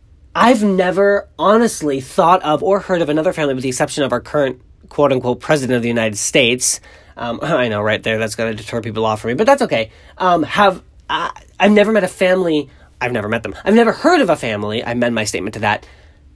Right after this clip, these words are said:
that has had so much sort of, um,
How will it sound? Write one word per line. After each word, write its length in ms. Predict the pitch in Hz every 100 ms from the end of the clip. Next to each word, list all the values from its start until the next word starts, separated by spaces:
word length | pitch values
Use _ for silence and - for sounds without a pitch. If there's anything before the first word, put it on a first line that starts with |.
| _
that 320 | 185 170 165
has 320 | - - 180 -
had 240 | 180 165
so 840 | - - 196 180 180 180 180 160 _ -
much 680 | 139 151 151 - - - - _ _ _ _ _ _
sort 420 | - - 220 190 180
of, 200 | 170 151
um, 600 | 143 135 135 135 147